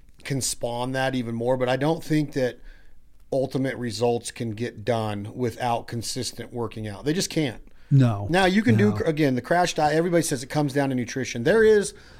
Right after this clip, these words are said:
Speaker 1: a lot of truth in that, I think, that
Speaker 2: There is.
Speaker 1: when you get, let's say that you get to that,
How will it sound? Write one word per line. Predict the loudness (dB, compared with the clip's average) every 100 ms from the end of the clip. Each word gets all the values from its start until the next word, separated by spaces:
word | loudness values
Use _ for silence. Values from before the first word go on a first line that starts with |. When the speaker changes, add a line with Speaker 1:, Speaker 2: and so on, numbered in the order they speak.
| -2
Speaker 1:
a | 2
lot | 4 4
of | 2
truth | 0 0 2
in | -2
that, | -2 -2
I | -4
think, | -6 -8 -8 0
that | 0 0 -8 0
Speaker 2:
There | 4 6
is. | 6
Speaker 1:
when | 6
you | 2
get, | 2 2 0 0
let's | 0 2
say | 2 4
that | 2
you | 0 -2
get | 2 2 2
to | -2
that, | 0 0 0 -4